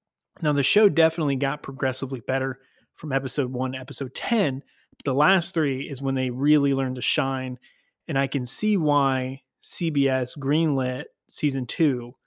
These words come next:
before it was even out yet. So I completely understand their decision, and I'm really happy with how it turned out, but I'm not gonna go too much into the review here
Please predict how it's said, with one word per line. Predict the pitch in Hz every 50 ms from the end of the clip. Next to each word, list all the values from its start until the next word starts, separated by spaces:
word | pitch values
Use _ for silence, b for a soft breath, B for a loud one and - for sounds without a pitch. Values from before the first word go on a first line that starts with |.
| _ _ _ _ _ _ _ -
before | - 143 117 - 147 143 139 135
it | 135 - - - _ -
was | 180 143 127 123
even | 127 127 120 127 120 123
out | 123 120 127 - _
yet. | - 135 123 127 - _ -
So | - - 147 139 135 135
I | 131 131 - _ _ _ _ _ _ _ -
completely | - - 151 170 185 180 170
understand | 160 156 143 - - 151 143 139
their | 139 135
decision, | 135 135 - 143 135 131 139 131
and | 127 123
I'm | 131 143 151
really | 165 185 202 202 185 165 131
happy | 139 139 135 135 - 143 135 131 135 - b b b b b b b b b b b b b b _ -
with | 151 127
how | 151 165 165 156
it | 151 -
turned | 156 156 151 143
out, | 143 143 143 147 160 165 B B B B B B B
but | - 147 151 160 175 - _ -
I'm | 180
not | 196 190
gonna | 160 156
go | 156 156 156
too | 147 - 147
much | 147 143 - -
into | 143 135 127
the | 127 127 123
review | 131 131 123 131 127 123
here | 120 - - 247 277 277 185 143 135 131